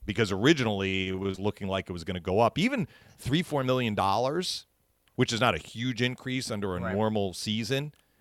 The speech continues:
Speaker 1: that would give the Lightning and some other teams a little bit more wriggle room with which to work. Now they don't have that because the number is staying exactly where it was last year.
Speaker 2: Carter Verhaeghe's also a restricted free agent.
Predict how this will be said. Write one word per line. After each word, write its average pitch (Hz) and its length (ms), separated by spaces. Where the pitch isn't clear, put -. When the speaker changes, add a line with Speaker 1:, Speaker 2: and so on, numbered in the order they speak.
Speaker 1:
that 131 220
would 120 120
give 120 200
the 110 100
Lightning 107 500
and 104 80
some 92 160
other 113 220
teams 87 540
a - 80
little 131 300
bit 180 140
more 165 200
wriggle 151 320
room 73 260
with 98 160
which 104 240
to 95 100
work. 87 380
Now 113 240
they 110 100
don't 98 200
have 85 260
that 78 340
because 85 560
the 104 100
number 95 340
is 85 80
staying 87 560
exactly 90 460
where 82 160
it 73 80
was 82 240
last - 320
year. - 220
Speaker 2:
Carter 143 260
Verhaeghe's 120 480
also 117 300
a 113 60
restricted 113 440
free 110 240
agent. 107 380